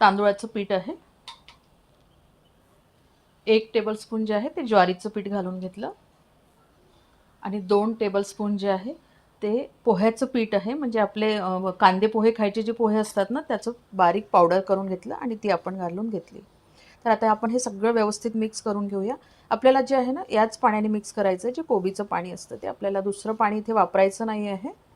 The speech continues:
आणि हे सगळे पिठं घातल्यामुळे काय होते, त्याला एक बाइंडिंग छान येते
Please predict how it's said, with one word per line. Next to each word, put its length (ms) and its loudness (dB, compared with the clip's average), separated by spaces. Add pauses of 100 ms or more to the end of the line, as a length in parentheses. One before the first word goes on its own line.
(640)
आणि 140 2
हे 60 4
सगळे 260 2
पिठं 300 0
घातल्यामुळे 500 2
काय 140 0
होते, 240 0
त्याला 240 0
एक 160 -4
बाइंडिंग 500 0 (100)
छान 200 -8
येते 320 -14